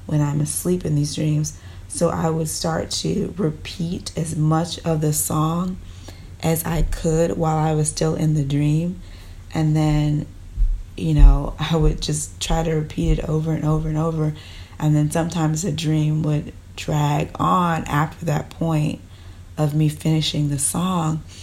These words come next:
And I would start to forget because I wouldn't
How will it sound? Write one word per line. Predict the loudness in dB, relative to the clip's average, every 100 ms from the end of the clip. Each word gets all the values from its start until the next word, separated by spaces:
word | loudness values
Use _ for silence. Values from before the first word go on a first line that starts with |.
| -18 -18 -18 -18 -16 -16 -14 -4
And | 0
I | 2
would | 0
start | 0 0 0 -2
to | -6
forget | -8 -6 -2 0 -2
because | -6 -2 -2
I | 0
wouldn't | 0 0 0 -4